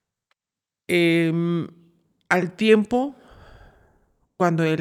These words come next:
empe-, ya encontró trabajo y que serían como a los dos meses, más o menos,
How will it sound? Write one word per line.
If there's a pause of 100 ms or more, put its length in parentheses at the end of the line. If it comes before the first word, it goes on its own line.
empe-,
ya
encontró
trabajo
y
que
serían
como
a
los
dos
meses,
más
o
menos,